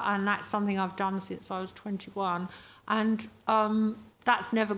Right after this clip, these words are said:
gone away. And that dis-, iron discipline, and it also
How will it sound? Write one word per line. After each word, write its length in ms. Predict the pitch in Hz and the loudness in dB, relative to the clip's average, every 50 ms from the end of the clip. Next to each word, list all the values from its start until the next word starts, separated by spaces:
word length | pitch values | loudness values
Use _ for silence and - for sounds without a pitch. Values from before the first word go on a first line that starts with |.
| 196 202 | 0 2
gone 100 | 202 202 | 2 2
away. 460 | 190 196 214 226 214 185 180 185 190 | 2 4 4 4 4 4 2 0 0
And 100 | 196 208 | 0 0
that 220 | 220 214 214 - - | 0 0 -2 -2 -6
dis-, 240 | 240 226 - - - - | -6 -6 -6 -8 -2 0
iron 340 | 220 220 220 214 202 196 | 2 2 2 2 0 0
discipline, 540 | 190 220 214 220 - - - 202 190 185 185 190 | 0 -2 -4 -4 -10 -10 -6 -4 -2 -2 0 0
and 120 | 196 202 202 | 0 -2 -2
it 60 | 190 | -2
also 280 | 196 208 196 196 - | -2 -4 -4 -2 -2